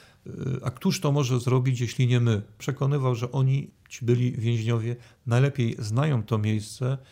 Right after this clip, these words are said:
i najlepiej mogą przekazać innym osobom historię tego miejsca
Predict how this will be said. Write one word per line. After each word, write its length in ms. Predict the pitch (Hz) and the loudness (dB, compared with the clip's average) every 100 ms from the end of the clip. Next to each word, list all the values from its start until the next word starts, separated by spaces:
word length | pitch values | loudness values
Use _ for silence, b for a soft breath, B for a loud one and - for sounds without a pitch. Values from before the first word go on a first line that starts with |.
| B B B | B B B
i 300 | 139 117 117 - | 0 2 2 0
najlepiej 680 | 117 120 131 131 123 123 | 0 2 2 2 2 2
mogą 600 | 120 117 120 120 120 131 - | 2 2 2 2 0 -2 -6
przekazać 840 | - 123 - 131 117 120 117 - B B B B - | -4 -4 2 2 2 0 -2 -12 B B B B -4
innym 600 | 135 135 127 117 113 113 - - | 0 2 2 0 -2 -4 -6 -8
osobom 600 | 110 - 120 113 113 123 B B B 110 | -6 -2 0 0 -2 -4 B B B -10
historię 540 | 120 - - 127 113 110 | -8 -6 -2 0 2 0
tego 260 | - 113 | -2 -2
miejsca 800 | 107 110 110 - 113 110 110 113 | 0 -2 -4 -6 -4 -4 -4 -6